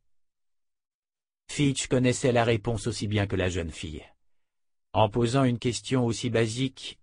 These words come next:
il venait de se donner l'image d'un parfait ignorant. Dès qu'il tentait d'exprimer ses pensées, il était incapable de les formuler sans se ridiculiser.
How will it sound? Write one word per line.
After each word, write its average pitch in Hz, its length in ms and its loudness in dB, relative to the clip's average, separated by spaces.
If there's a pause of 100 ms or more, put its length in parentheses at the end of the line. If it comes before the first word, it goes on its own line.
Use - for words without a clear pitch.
il 135 240 0
venait 131 300 2
de 123 100 2
se - 120 -2
donner 123 300 2
l'image 120 400 2
d'un 117 180 2
parfait 107 340 0
ignorant. 92 580 -2 (1000)
Dès 175 160 2
qu'il 175 220 -2
tentait 156 320 2
d'exprimer 135 460 0
ses 107 140 -6
pensées, 131 440 0
il 131 260 0
était 160 240 2
incapable 147 540 2
de 123 80 2
les 127 120 6
formuler 151 520 4
sans 143 160 -4
se 127 160 -2
ridiculiser. 113 800 -2